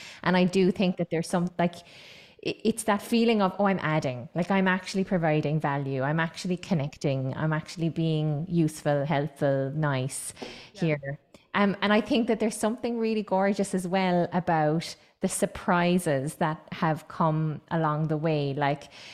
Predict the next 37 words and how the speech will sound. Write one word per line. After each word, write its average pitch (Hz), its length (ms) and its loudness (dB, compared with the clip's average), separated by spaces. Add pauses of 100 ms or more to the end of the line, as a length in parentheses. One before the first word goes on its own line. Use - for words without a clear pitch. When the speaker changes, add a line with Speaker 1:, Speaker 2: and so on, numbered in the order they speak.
(180)
Speaker 1:
that's 180 260 0
not 214 200 2
something 185 260 2
you 170 60 2
were 170 80 4
like, 160 180 2
"I'm 185 180 2
gonna 202 220 2
write 165 240 0
a 180 40 -4 (160)
song 185 360 0
and 160 180 -2
everybody's 170 460 2
going 160 240 0 (120)
to 147 360 -2
need 160 380 0
it 147 120 -4
for - 140 -6
their 147 140 0
wedding," 135 360 -4 (140)
right? 151 480 0
That's - 300 -12
like, - 180 -2
uh, 175 100 -4
that's 170 200 -4
my 220 80 -8
Speaker 2:
Exactly. 226 220 -16
Speaker 1:
strategy. 175 580 0 (320)
Or 180 300 6
my 185 200 2
strategy 202 480 2
is 180 100 2
to - 120 -2
get, 165 320 -2
like, 160 260 -2
this 170 220 0
call 160 560 2